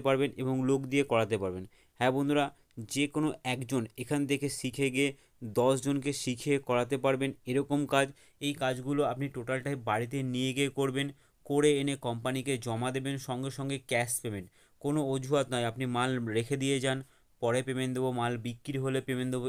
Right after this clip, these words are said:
এরকম কোনো ব্যাপার নেই। আপনি কাজ করে নিয়ে আসবেন, এক পিস করে নিয়ে আসবেন, এক পিসের পয়সা দেবো, দশ পিস করলে দশ পিসেরই আপনি পা-, টাকা পেয়ে যাবেন। বন্ধুরা, যদি কেউ কাজটা করতে চান, তাহলে সরাসরি অফিসে যোগাযোগ করুন। এবং এই কাজটা কিভাবে হয়,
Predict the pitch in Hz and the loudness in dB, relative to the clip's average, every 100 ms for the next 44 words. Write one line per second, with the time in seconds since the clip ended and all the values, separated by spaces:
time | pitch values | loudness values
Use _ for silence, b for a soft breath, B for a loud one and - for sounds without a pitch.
0 | - 139 143 139 139 120 110 107 98 95 | -2 -2 -2 -2 -2 0 -2 -2 -6 -10
1 | b b - 117 139 143 127 - - 135 | b b -10 -6 -4 0 0 0 -4 -2
2 | 143 143 139 135 147 - 123 123 - 135 | 2 0 0 -2 -4 -4 -6 -6 -6 -6
3 | - 131 127 120 117 101 101 127 135 131 | -4 -2 0 -2 -2 -4 -4 -8 -6 -4
4 | 123 131 131 135 B B - 117 123 127 | -4 -2 -2 -4 B B -10 -2 -2 -2
5 | 143 - 139 127 113 113 120 135 131 127 | -6 -4 -2 0 -2 -4 -6 -2 -2 -2
6 | 117 110 - 107 110 107 98 95 95 b | -4 -4 -2 -2 -2 -2 -2 -4 -6 b
7 | b - 127 147 151 147 _ _ - 117 | b -8 -2 2 2 0 _ _ -16 -6
8 | 143 165 156 151 143 120 135 127 120 135 | -4 -2 0 2 0 -2 -6 -6 -6 -4
9 | 135 135 143 _ _ _ _ 127 131 139 | -4 -4 -6 _ _ _ _ 2 2 2
10 | 135 - 123 131 139 131 110 127 131 123 | -4 -2 -2 -2 -2 -2 -2 -2 -4 -2
11 | 123 127 123 131 135 - b b - 151 | -2 -2 -4 -4 -4 -8 b b -4 0
12 | 160 160 - 131 127 - 143 143 _ _ | 0 0 0 -2 0 -2 -2 -4 _ _
13 | _ 156 139 147 147 135 127 127 | _ -6 -2 0 2 2 2 0